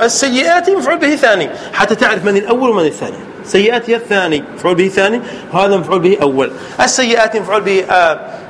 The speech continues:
مفعول به ثاني، منصوب ونصبه الكسرة نيابة عن الفتحة لأنه مجموع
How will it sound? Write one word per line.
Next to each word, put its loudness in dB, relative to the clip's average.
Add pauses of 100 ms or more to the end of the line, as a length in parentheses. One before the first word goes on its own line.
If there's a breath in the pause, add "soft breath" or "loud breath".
(160)
مفعول 0
به 4
ثاني، 4
منصوب 2
ونصبه 0
الكسرة 2
نيابة 2
عن 0
الفتحة 0
لأنه 2 (960)
مجموع 2